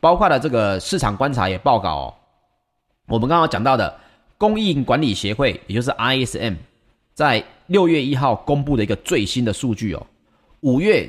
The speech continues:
制造业采购经理人指数，就所谓的P M I，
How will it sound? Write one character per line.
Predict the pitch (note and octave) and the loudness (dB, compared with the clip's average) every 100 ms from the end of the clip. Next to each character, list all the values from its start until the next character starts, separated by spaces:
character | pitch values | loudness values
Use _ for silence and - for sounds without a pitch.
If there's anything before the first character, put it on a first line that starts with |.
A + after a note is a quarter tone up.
| - | -6
制 | - G#3 | -4 -2
造 | F3+ F3+ | 2 2
业 | F#3+ D3+ F#2+ | 4 2 0
采 | - - G#2+ | -6 -2 -2
购 | - F3+ C#3 | 0 0 2
经 | D#3+ | 0
理 | D3+ | 0
人 | G#2 G2 | 0 -2
指 | G2+ F#2+ | -4 -6
数， | F#2 C#3+ G2 - | -2 0 -2 -8
就 | - | -10
所 | B2+ G2+ | -6 -2
谓 | A2+ | -2
的 | G2+ | -2
P | - C3+ | -2 0
M | C3 A#2 | 0 0
I， | A#2+ | -2